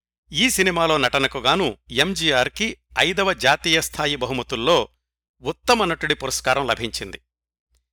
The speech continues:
అప్పట్లో జాతీయ స్థాయి ఉత్తమ నటుడి పురస్కారాన్ని భరత్ అవార్డని, ఉత్తమ నటీమణి అవార్డుని ఊర్వశి అవార్డని అంటుండేవాళ్లు. ఎంజీఆర్ కంటే ముందు ఈ భరత్ అవార్డుని పొందిన నలుగురు నటులు ఎవరంటే,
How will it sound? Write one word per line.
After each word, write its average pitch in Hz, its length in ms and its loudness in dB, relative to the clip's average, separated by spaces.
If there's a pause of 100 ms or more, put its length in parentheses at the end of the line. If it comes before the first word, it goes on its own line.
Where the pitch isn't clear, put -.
(200)
అప్పట్లో 185 720 2 (100)
జాతీయ 196 520 0
స్థాయి 170 380 2
ఉత్తమ 170 340 -2
నటుడి 160 260 -2
పురస్కారాన్ని 147 600 0
భరత్ - 360 0
అవార్డని, 127 600 2 (560)
ఉత్తమ 170 380 0
నటీమణి 185 480 4
అవార్డుని 147 640 4
ఊర్వశి 160 520 0
అవార్డని 131 560 2 (200)
అంటుండేవాళ్లు. 120 720 -2 (720)
ఎంజీఆర్ 214 520 6
కంటే 180 300 2
ముందు 196 400 0 (120)
ఈ 143 140 0
భరత్ 143 380 -2
అవార్డుని 156 460 4
పొందిన 143 400 0
నలుగురు 185 400 0
నటులు 147 320 -2
ఎవరంటే, 127 720 2